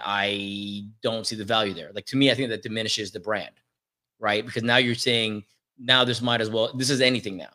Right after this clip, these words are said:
right? So in that situation, it was, I was like, "I don't get it." Like, I don't know why you, you would, like, the idea that this makes it a more viable company with greater market share, which is true. I mean, not great, greater market presence, which is true.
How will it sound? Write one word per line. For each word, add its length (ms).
right? 380
So 260
in 100
that 140
situation, 540
it 120
was, 200
I 80
was 100
like, 80
"I 60
don't 180
get 200
it." 180
Like, 120
I 80
don't 160
know 120
why 220
you, 140
you 140
would, 200
like, 200
the 120
idea 280
that 120
this 200
makes 240
it 180
a 120
more 480
viable 560
company 440
with 220
greater 280
market 400
share, 220
which 180
is 100
true. 380
I 60
mean, 180
not 140
great, 200
greater 220
market 360
presence, 460
which 120
is 80
true. 320